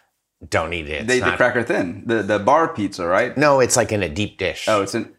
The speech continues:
Speaker 1: Yeah, it's a deep dish pizza, like, round.
Speaker 2: Yeah, no, I ju-, I just started hearing from people in Chicago that peop-, locals in Chicago don't eat deep dish. They eat
Speaker 1: Right.
Speaker 2: bar pie.
Speaker 1: Okay.
Speaker 2: Like, that,
Speaker 1: Yeah.
Speaker 2: like, they're, like, and I'm just like, "Oh, y'all just making this up, or is it?"
Speaker 1: Yeah, everyone's, like,
Speaker 2: <laughs>
Speaker 1: done.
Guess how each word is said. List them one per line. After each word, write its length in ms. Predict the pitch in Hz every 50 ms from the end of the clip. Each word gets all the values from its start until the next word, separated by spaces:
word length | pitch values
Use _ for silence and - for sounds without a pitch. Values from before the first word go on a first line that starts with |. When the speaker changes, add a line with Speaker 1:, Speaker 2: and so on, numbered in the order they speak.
| _ _ _
Speaker 1:
Yeah, 280 | - 90 76 71 80 80 -
it's 180 | 62 87 101 -
a 60 | 110
deep 260 | 87 113 117 113 117
dish 260 | - 120 107 - -
pizza, 420 | - 113 113 104 - 127 117 110 110
like, 180 | 95 78 78 82
round. 600 | 78 76 78 85 87 95 104 113 117 117 117 -
Speaker 2:
Yeah, 260 | - 415 - 147 -
no, 180 | 196 233 233 202
I 140 | 175 190
ju-, 120 | 202 220 -
I 120 | - 240 285
just 180 | - 339 -
started 280 | - 247 202 180 156 135
hearing 240 | 147 147 143 143 139
from 220 | 135 131 127 117
people 280 | 123 139 135 135 127 123
in 60 | 120
Chicago 400 | 117 - - 127 120 120 120 117
that 340 | 110 113 110 107 - - - - _ _ _ _ _ _ _ _ _ _ _
peop-, 280 | - 160 180 180 - -
locals 520 | 123 127 143 160 185 175 - 170 165 151 135
in 80 | 151 139
Chicago 460 | - 131 127 165 156 156 131 127 120
don't 300 | 107 - 120 117 - -
eat 200 | 180 190 - -
deep 240 | 127 113 107 - -
dish. 220 | 95 92 - - -
They 120 | 123 120 104
eat 140 | 101 104 127
Speaker 1:
Right. 180 | 127 110 87
Speaker 2:
bar 220 | - 160 170 170 160
pie. 400 | - - 117 98 87 62 60 -
Speaker 1:
Okay. 360 | 123 - - 95 82 82 78
Speaker 2:
Like, 220 | 131 135 135 139 135
that, 100 | 151 147
Speaker 1:
Yeah. 60 | 160 147
Speaker 2:
like, 120 | 143 139
they're, 180 | 165 170 175 156
like, 220 | 156 160 156 156
and 120 | 143 147
I'm 140 | 151 156 156
just 120 | 139 120 123
like, 120 | 117 113
"Oh, 220 | 120 127 127 120 113
y'all 180 | 117 127 135
just 120 | 139 139 143
making 240 | 156 165 160 160 165
this 140 | 170 170 -
up, 200 | 294 330 320 -
or 120 | 156 147 143
is 100 | 135 139
it?" 140 | 147 -
Speaker 1:
Yeah, 160 | 151 160 147 135
everyone's, 320 | 131 - - 151 147 123
like, 160 | 147 123 107 -
Speaker 2:
<laughs> 100 | - 113
Speaker 1:
done. 140 | 113 113